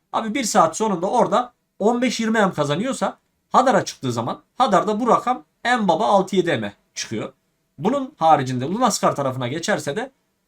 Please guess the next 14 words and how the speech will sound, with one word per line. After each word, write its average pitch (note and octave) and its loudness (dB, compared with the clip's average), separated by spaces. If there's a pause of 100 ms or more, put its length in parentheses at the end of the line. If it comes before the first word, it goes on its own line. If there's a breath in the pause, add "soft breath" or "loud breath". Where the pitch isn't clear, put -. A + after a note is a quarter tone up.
(120)
zaten F3+ 4
level E3+ 2
düşmesi C3 -6
gerekiyor A2+ -4
o - -6
zaman. A2 -6
Yani A#2 -6
seksen B2 -6
beşlik B2 -6
bir B2 -10
çar B2 -2
değil C3+ -4
de A#2 -4
yetmiş B2 -6